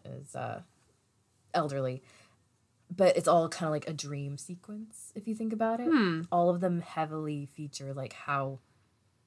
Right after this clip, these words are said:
Speaker 1: almost like a dreaming world in them.
Speaker 2: Okay.
Speaker 1: Which is interesting. And I feel like he took that to another step with, um, Doctor Parnassus, which is also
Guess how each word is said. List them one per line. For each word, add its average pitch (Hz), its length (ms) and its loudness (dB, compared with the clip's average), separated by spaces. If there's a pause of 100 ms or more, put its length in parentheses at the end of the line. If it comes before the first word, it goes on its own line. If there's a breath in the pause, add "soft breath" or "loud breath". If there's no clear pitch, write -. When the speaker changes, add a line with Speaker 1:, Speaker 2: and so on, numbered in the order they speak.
(640)
Speaker 1:
almost 196 200 4
like 190 100 2
a 180 60 4
dreaming 147 420 -2
world 131 260 -6
in 85 120 -8
them. - 240 -12 (420)
Speaker 2:
Okay. 233 400 6
Speaker 1:
Which 165 160 -6
is 143 100 -12
interesting. - 520 -16 (340 loud breath)
And 170 80 -2
I 165 80 0
feel 180 160 6
like 175 160 10
he 175 400 -2 (220)
took - 240 -2
that - 240 2
to - 140 -6
another 156 340 -4
step - 640 0 (500)
with, 147 680 2
um, 135 540 -2 (960)
Doctor 156 300 0
Parnassus, - 800 -10 (1040)
which 147 120 -8
is 135 180 -6
also 131 520 0